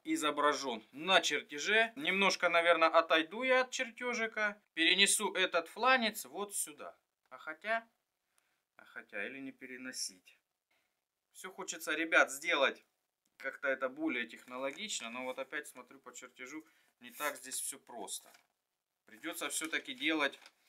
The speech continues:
из нескольких частей, как я вот здесь вот и планировал. Здесь есть посадочное место, оно будет просто вот вставляться на двигатель,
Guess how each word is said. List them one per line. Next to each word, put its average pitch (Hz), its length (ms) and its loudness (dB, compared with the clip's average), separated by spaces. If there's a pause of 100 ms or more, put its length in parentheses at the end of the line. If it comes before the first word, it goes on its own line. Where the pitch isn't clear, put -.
(320)
из 131 180 -16
нескольких 113 600 -6
частей, 170 500 -6
как 127 240 -6
я 113 120 -6
вот 107 140 -8
здесь 107 300 -12
вот 104 160 -20
и 104 40 -20
планировал. 87 720 -16 (840)
Здесь 160 280 -6
есть 143 160 -2
посадочное 165 720 0
место, 262 560 -2 (320)
оно 196 260 2
будет 185 360 -6
просто 160 480 2
вот 113 220 -8
вставляться 135 720 2
на 143 140 -2
двигатель, 190 600 -6